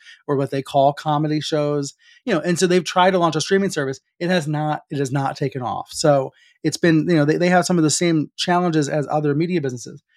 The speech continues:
but they are still the beating heart of the G O P. And I think we can see that through the primary process. People have tried to write Fox off. Uh, Michael Wolff came out with a book last year t-, titled The Fall, claiming he is writing about the end of Fox News. And, uh, and yet, look at what happened in the, the primary process.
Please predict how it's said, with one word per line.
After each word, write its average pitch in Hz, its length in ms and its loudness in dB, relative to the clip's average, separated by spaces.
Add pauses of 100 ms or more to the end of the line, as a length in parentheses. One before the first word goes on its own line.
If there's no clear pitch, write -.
(220)
but 202 240 4
they 180 140 0
are 180 180 2
still 202 520 -6 (340)
the 202 120 -8 (200)
beating 233 420 -6
heart 190 380 2
of 165 120 -8
the 156 80 -6
G 143 180 -6
O 139 100 -6
P. 131 260 -12
And 143 120 -10
I 143 80 -8
think 165 180 -8
we 151 140 -4
can 143 160 -6
see 196 300 -6
that 156 280 0
through 151 180 -2
the 143 60 0
primary 135 400 -6
process. - 520 -10 (400)
People 202 240 2
have 165 80 2
tried 165 220 2
to 143 60 2
write 143 240 0
Fox - 380 -2
off. 165 320 -4
Uh, 151 140 -4
Michael 139 260 -6
Wolff 156 160 -2
came 151 140 -2
out 139 80 -4
with 131 80 -8
a 131 40 -12
book 156 280 -2
last 156 280 0
year 170 220 -2
t-, 156 140 -10
titled 151 280 0
The 135 120 -6
Fall, 156 680 0
claiming 160 320 0
he 156 120 2
is 139 100 -4
writing 147 140 0
about 143 160 -2
the 156 120 -2
end 160 300 0
of 147 140 -2
Fox 143 340 -2
News. 156 400 -6 (480)
And, 175 320 2
uh, 175 220 0
and 196 140 2
yet, 226 180 2
look 226 120 -2
at 254 40 -6
what 240 100 0
happened 196 280 0
in 180 80 0
the, 170 100 -2
the 160 140 -6
primary 165 360 -2
process. - 520 -10